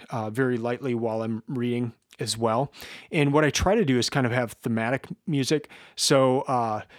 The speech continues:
though I won't watch the movie, if there is a movie, I may put on the movie soundtrack while I'm reading the book, and, or just music that kinda seems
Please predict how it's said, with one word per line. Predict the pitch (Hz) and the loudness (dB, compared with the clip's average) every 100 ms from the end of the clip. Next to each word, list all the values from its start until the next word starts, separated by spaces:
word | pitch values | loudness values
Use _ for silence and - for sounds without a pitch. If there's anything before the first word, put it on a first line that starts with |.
| - - - | -20 -18 -14
though | 131 151 | 2 4
I | 135 | 4
won't | 139 196 | 4 2
watch | 180 160 - | 4 2 2
the | 139 | 2
movie, | 147 170 175 151 | 2 2 2 0
if | 143 | -2
there | - 131 123 | 0 -2 -2
is | - 180 | 0 0
a | 170 | 2
movie, | 151 160 175 185 | 2 2 2 0
I | 147 | 0
may | 139 135 143 | 0 2 0
put | - - | 0 0
on | 139 131 135 143 | 2 0 -2 -4
the | 123 117 | -4 -2
movie | 117 127 127 | 0 -2 -2
soundtrack | - - 113 147 - 180 180 | -2 -2 -2 -2 -2 -2 -2
while | 117 117 139 | -2 0 0
I'm | 131 123 | 0 -2
reading | 131 131 135 135 127 - - | 0 0 0 -2 -4 -10 -8
the | 127 110 | -4 -4
book, | 101 101 123 170 - _ - - - - - | -4 -2 -2 -4 -10 _ -20 -20 -20 -20 -2
and, | 147 135 135 127 120 - _ _ _ | 0 2 2 0 -2 -8 _ _ _
or | 180 196 185 | 2 4 4
just | 151 151 | 2 2
music | 156 151 143 - | 2 2 2 2
that | 135 127 | 0 0
kinda | 147 131 | 0 0
seems | - 135 120 110 - | 0 0 0 -2 -4